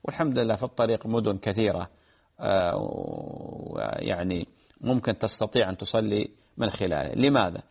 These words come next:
لأنك إذا تركت الجمعة ستتركها دائما بحجة السفر، فتنبه لهذا. بارك الله فيك. حواء من ليبيا، آه، تقول: "متزوجة من إنسان لا يصلي ولا يحب ذكر الله، ويشرب الخمر والحشيش،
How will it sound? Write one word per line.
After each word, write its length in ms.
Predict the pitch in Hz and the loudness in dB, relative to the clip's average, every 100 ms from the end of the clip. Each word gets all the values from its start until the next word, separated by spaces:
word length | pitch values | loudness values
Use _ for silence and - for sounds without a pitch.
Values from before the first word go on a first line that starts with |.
| _ _ - | _ _ -4
لأنك 300 | 123 127 131 | -2 0 0
إذا 120 | 127 | 0
تركت 360 | - 165 - | 2 2 2
الجمعة 460 | 151 143 135 107 107 - _ _ _ | 0 4 4 2 0 -6 _ _ _
ستتركها 600 | - 127 143 156 180 160 | -12 -8 -4 -2 0 2
دائما 400 | 160 196 107 87 - _ _ _ _ _ _ _ _ - | 4 4 4 -2 -8 _ _ _ _ _ _ _ _ -6
بحجة 480 | 113 110 156 139 110 | -2 0 0 0 -2
السفر، 400 | 98 - 82 82 | -4 -4 -4 -4
فتنبه 520 | - 135 185 180 123 104 | -2 2 4 4 4 4
لهذا. 320 | 92 85 92 | 2 0 2
بارك 380 | 139 131 110 117 | 4 4 4 0
الله 400 | 120 139 139 - _ | 4 4 2 -6 _
فيك. 420 | - 107 - - _ _ _ _ _ _ _ _ _ _ _ _ _ _ _ _ | -6 -6 -6 -16 _ _ _ _ _ _ _ _ _ _ _ _ _ _ _ _
حواء 480 | - 127 147 156 113 | -2 0 4 4 4
من 120 | 117 | 2
ليبيا، 520 | 120 117 101 101 101 - _ _ _ _ _ _ - | 2 2 2 2 0 -4 _ _ _ _ _ _ -4
آه، 560 | 107 90 85 50 - - | 0 0 0 -2 -6 -6
تقول: 420 | 135 - 160 139 | -6 -2 0 0
"متزوجة 600 | 131 127 127 127 104 101 | 0 0 2 4 4 2
من 160 | 101 | 0
إنسان 340 | 104 101 107 90 | -2 0 2 4
لا 100 | 98 | 2
يصلي 600 | 92 - 87 87 104 - | 2 -2 -2 -2 -6 -4
ولا 240 | - 110 98 | 0 4 4
يحب 360 | 95 - 90 | 0 -4 -4
ذكر 300 | - - - | -4 -4 -4
الله، 280 | 92 90 92 | -2 -2 -2
ويشرب 380 | 98 107 - 95 | -2 -2 -2 -4
الخمر 420 | 90 104 95 - | -4 -2 -2 0
والحشيش، 720 | 107 - 98 98 92 - - | -2 -2 -4 -2 -4 -4 -12